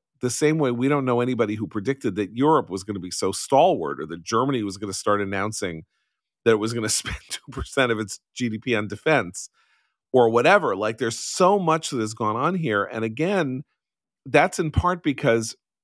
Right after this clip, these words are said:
we live in this world of people where we cannot get ourselves out of the mindset of we only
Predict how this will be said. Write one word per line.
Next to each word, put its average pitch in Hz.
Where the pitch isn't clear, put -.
we 127
live 165
in 165
this 117
world 123
of 113
people 107
where 127
we 123
cannot 196
get 160
ourselves 135
out 131
of 110
the 110
mindset 123
of 101
we 151
only 226